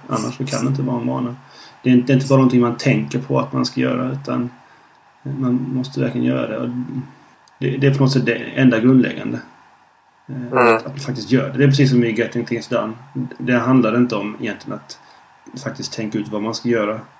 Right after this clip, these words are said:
Speaker 1: Systemet är bara till för att du ska göra. Det finns liksom ingen annan väg. Ju lättare någonting är att göra, eh, desto svårare är det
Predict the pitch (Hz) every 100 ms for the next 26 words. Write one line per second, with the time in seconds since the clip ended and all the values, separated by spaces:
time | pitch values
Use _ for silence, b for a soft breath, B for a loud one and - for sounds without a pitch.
0 | _ _ - 131 147 120 113 123 131 120
1 | 120 113 123 107 - 113 123 117 139 69
2 | - - _ _ _ _ _ _ - 123
3 | 123 123 120 110 107 117 107 110 107 -
4 | - _ _ _ _ _ _ _ _ _
5 | _ _ _ _ - _ _ _ _ _
6 | - 127 123 - - 127 131 135 139 143
7 | 120 113 117 113 123 - 110 104 117 -
8 | - 120 123 117 107 - - - - _
9 | _ _ _ _ _ _ _ _ _ _
10 | _ _ - 110 104 101 117 117 113 -
11 | 117 120 110 107 - 113 107 104 107